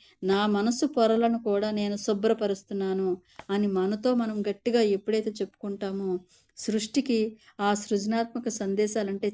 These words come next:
చాలా ఇష్టమట. ఆ కళాత్మకత సృష్టి యొక్క సహజ వ్యక్తీకరణ. మరి ఈ సృష్టిలో అందరికీ ఎంత కావాలంటే అంత ఉంది.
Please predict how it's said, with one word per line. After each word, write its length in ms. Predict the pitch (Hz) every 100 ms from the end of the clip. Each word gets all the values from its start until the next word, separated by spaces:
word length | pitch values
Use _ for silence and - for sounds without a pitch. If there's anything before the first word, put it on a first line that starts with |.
| -
చాలా 320 | 180 190 220
ఇష్టమట. 600 | 214 208 - 190 180 180 - _ _ -
ఆ 320 | 190 196 196 190 _ - _ _ _
కళాత్మకత 760 | 214 214 233 240 240 240 233 208
సృష్టి 440 | 208 226 220 -
యొక్క 460 | 247 233 226 196 202
సహజ 400 | - 190 190 208
వ్యక్తీకరణ. 1000 | 208 196 - - 208 208 185 180 180 175 - _ _ _ 208
మరి 120 | 214
ఈ 120 | 208
సృష్టిలో 480 | 202 190 - 254 247
అందరికీ 680 | 208 220 277 285 269 233 208 - -
ఎంత 280 | 196 208 208
కావాలంటే 600 | 262 262 262 277 277 269
అంత 300 | 254 214 208
ఉంది. 400 | 196 190 196 190